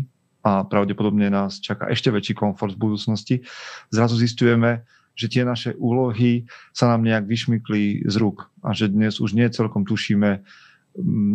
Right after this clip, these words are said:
na čo by sme mohli byť potrební. Už nemusíme chrániť, ehm, naše mestá pred armádami cudzích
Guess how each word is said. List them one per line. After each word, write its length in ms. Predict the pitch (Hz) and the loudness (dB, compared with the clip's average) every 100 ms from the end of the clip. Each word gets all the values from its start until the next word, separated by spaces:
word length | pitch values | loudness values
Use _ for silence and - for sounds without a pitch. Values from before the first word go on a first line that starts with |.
| 104 | 2
na 100 | 104 107 | 2 0
čo 240 | - 110 | -2 -2
by 80 | 101 | -2
sme 160 | 101 104 | -2 -2
mohli 240 | 104 104 | 0 0
byť 160 | 95 - | -2 -2
potrební. 640 | 104 - 95 90 90 101 | -4 -2 -2 0 -4 -4
Už 320 | 120 120 - | -2 0 0
nemusíme 480 | 120 120 120 117 98 98 | 0 2 2 2 0 0
chrániť, 640 | - 101 104 107 98 - | 0 0 2 2 -2 -6
ehm, 560 | - 107 98 95 95 95 127 | -4 -2 0 0 -2 -2 0
naše 320 | 101 92 110 | 0 0 0
mestá 400 | 101 95 - 104 | 0 0 -2 -2
pred 240 | - 98 - - _ - | 0 -4 -4 -20 _ 0
armádami 720 | 113 107 107 107 107 104 107 - - - - | 2 2 2 2 2 0 -2 -8 -18 -16 -2
cudzích 480 | - 113 113 113 | 0 2 2 0